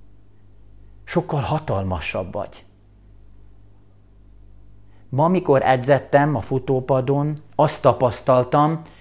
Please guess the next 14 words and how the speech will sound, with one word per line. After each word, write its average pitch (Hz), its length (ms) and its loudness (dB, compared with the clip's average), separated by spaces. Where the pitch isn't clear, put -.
hogy 139 140 0
mikor 147 280 2
ezt 156 220 0
a 156 400 4
blogvideót 135 680 4
fel 156 240 4
fogom 113 280 2
mondani, 110 680 0
milyen 165 300 0
gondolatokat 120 760 0
akarok 110 360 -2
majd 113 180 0
nektek 110 340 -4
átadni. 104 640 0